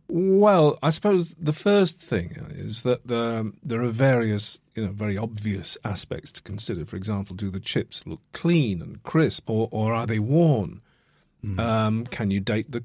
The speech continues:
Speaker 1: context in which they were found? Organic remains, like bones or seeds buried in the same setting, has been turned over by ploughing or soil slippage. So that, that kind of evidence will give you a good idea of whether something is really old. As for getting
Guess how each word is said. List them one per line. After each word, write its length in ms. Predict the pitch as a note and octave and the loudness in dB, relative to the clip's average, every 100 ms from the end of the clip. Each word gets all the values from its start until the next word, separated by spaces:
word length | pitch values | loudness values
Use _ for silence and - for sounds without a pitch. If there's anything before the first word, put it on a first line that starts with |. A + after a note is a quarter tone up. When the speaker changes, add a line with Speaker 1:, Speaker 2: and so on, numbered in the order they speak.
| - | -4
Speaker 1:
context 720 | A3+ A3+ G#3+ C#3+ - - - | 0 0 0 -2 -2 -6 -6
in 80 | F#2 | -6
which 220 | F2 - | -6 -4
they 80 | A2+ | -4
were 100 | B2 | -4
found? 800 | - E3 F3+ E3 A#2+ E2 - - _ _ _ _ _ - - | -2 2 6 6 4 0 -8 -20 _ _ _ _ _ -10 2
Organic 440 | D#3+ D#3+ F3+ E3 | 4 6 4 2
remains, 460 | C3 A#2 G2+ F2+ G2 | -2 -2 -2 -2 -4
like 160 | A#2+ | -6
bones 520 | C3 A#2+ C#3 C3 B2+ A#2+ | -4 2 4 4 2 0
or 140 | A#2+ | -2
seeds 480 | B2 E3 D3 E2 F2+ | 0 0 0 -4 -8
buried 400 | - G#2+ G#2+ G2+ | -4 -2 -2 -4
in 160 | B2+ A2 | -4 -4
the 80 | A2+ | -2
same 440 | - G#2+ A2 G#2+ - | -2 -2 -2 -4 -4
setting, 520 | - E3+ F3+ F#2 D#2 _ _ - | 0 2 0 -4 -6 _ _ -12
has 140 | A2 | -6
been 220 | G#2 A#2 B2+ | -4 -4 0
turned 320 | C#3+ C3+ C3+ | 2 4 4
over 200 | F3 D3+ | 4 4
by 200 | A2 A2 | 2 -4
ploughing 580 | - - E3 F3+ D3+ G2+ | -6 -2 2 4 4 2
or 240 | F2+ G2+ | -4 -6
soil 420 | - - E3 F3 | -8 2 4 6
slippage. 600 | C3 - G#2+ - C#2+ - - _ - | 4 0 -4 -6 -10 -10 -20 _ 0
So 140 | A3+ | 2
that, 340 | - G#3 G#3+ G#3 | 2 2 2 2
that 160 | A3 | 0
kind 220 | - C#3 | 2 2
of 80 | G#2 | 2
evidence 380 | G2+ G2+ G#2 - | -4 -8 -8 -6
will 80 | A#2+ | -2
give 140 | B2+ | -2
you 60 | G#2 | -2
a 40 | |
good 200 | G2+ G#2 | 0 -4
idea 340 | G2 G2+ G#2+ G#2 | -4 -4 0 0
of 120 | G2 | 0
whether 240 | G#2 F#2+ | -2 -2
something 360 | - - G#2+ F#2 | -4 -4 -4 -6
is 220 | F#2 F#2+ | -6 -8
really 380 | - G2+ F#2 F2+ | -6 -4 -2 -4
old. 460 | D#2 A2+ G2 - G#2+ | -2 -2 -2 -4 -4
As 160 | C3 | -4
for 100 | - | -4
getting 460 | G2 A#2 A2 G2 | -2 -2 0 -2